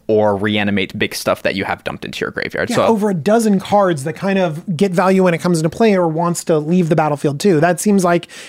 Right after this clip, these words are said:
Speaker 2: it's leaning towards your commander a little bit more.
Speaker 1: Yeah, and Oscar cares about stuff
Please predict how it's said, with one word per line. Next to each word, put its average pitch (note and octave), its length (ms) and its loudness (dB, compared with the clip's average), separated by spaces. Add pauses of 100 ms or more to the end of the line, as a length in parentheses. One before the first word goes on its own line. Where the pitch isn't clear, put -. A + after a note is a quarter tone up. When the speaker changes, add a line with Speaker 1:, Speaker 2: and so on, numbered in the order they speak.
Speaker 2:
it's E3 160 -2
leaning D#3+ 540 2
towards D3+ 380 -2
your D3 100 -2
commander C3+ 320 -8
a B2+ 60 -10
little C3 140 -10
bit B2 120 -12
more. C3 280 -12
Speaker 1:
Yeah, A#2+ 180 0
and B2 80 0
Oscar C3 380 0 (180)
cares C#3 220 0
about G#2+ 200 0
stuff - 320 -4